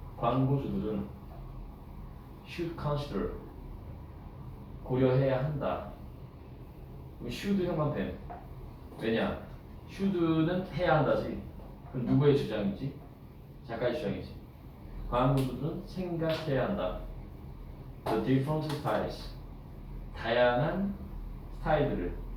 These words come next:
뭐에? Cultures. 문화에. 문화마다 스타일이 다 다를 거 아니야. 동양 문화, 서양 문화, 아프리카 문화 다를 거 아니야. 이걸 고려해야 한다고. In some cultures, 일부 문화에서는, 어떤 문화에서는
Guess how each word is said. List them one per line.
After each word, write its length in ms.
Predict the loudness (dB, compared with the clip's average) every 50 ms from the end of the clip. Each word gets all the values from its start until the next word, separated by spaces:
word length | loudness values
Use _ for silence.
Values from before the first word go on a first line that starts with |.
| -10 -10 -12 -14 -14 -16 -16 -8 -4
뭐에? 380 | 2 4 6 6 6 6 4 0 -4 -8 -12 -12 -12 -14 -14 -14 -14 -14 -14 -14 -14 -14 -10 -4
Cultures. 640 | 2 4 4 4 4 2 0 0 -2 -2 -6 -8 -10 -12 -12 -14 -14 -10 -6
문화에. 440 | -2 0 2 2 4 2 2 0 -2 -6 -8 -10 -12 -12 -12 -12 -10 -10 -10 -12 -12 -12 -14 -14 -14 -12 -12 -10 -8 -2 4 6
문화마다 460 | 8 10 10 10 10 10 10 10 8
스타일이 280 | 8 4 2 0 2 2
다 100 | 2 4
다를 180 | 4 6 6
거 100 | 6 6
아니야. 420 | 4 4 4 2 0 -2 -4 -6 -8 -12 -14 -16 -18 -18 -18 -16 -16 -16 -16 -16 -18 -18 -18 -18 -18 -8 2 4
동양 300 | 6 8 8 8 8 8
문화, 520 | 8 10 10 10 12 10 10 8 6 2 -2 -4 0
서양 300 | 2 4 6 6 6 4
문화, 520 | 4 6 8 8 8 8 6 4 2 -2 -4 -2
아프리카 320 | -2 -2 0 0 2 2 4
문화 280 | 6 6 4 4 4
다를 240 | 4 2 4 4 4
거 80 | 6 4
아니야. 340 | 4 4 4 2 0 0 4
이걸 220 | 6 6 6 6 6
고려해야 460 | 6 8 8 10 8 8 8 4 2
한다고. 380 | 0 -2 -4 -4 -4 -6 -6 -8 -10 -14 -16 -16 -16 -16 -16 -16 -16 -16 -14 -14 -14 -14 -14 -16 -16 -16 -16 -12 -8
In 80 | -6 -2
some 160 | 0 0 0 0
cultures, 580 | 2 4 4 6 6 6 4 4 4 2 0 4 8
일부 400 | 8 8 8 6 4 4 4 2
문화에서는, 600 | 4 4 4 4 4 4 2 2 0 0 -2 -4 -6 -6 -4
어떤 260 | -2 0 2 2 2
문화에서는 440 | 2 2 2 0 0 0 -2 -2